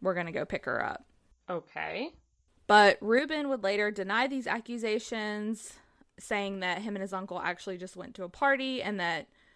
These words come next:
Speaker 1: I guess, Misty was too far for them to drive and that they had already plans,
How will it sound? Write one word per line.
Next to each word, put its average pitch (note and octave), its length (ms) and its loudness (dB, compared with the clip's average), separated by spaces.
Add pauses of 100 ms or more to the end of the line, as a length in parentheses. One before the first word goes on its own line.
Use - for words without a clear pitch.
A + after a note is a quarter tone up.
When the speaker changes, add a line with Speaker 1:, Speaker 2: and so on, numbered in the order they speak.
(920)
Speaker 1:
I G3 100 0
guess, G3 240 0
Misty G3+ 640 -4
was F#3 200 -2
too - 180 -8
far F#3+ 340 2
for G#3 160 -4
them G3 180 -2
to G#3+ 120 -8
drive F#3 540 4
and F3+ 120 -2
that E3+ 100 -8
they E3+ 100 -2
had G3 160 -4
already E3 200 -4
plans, E3+ 520 -12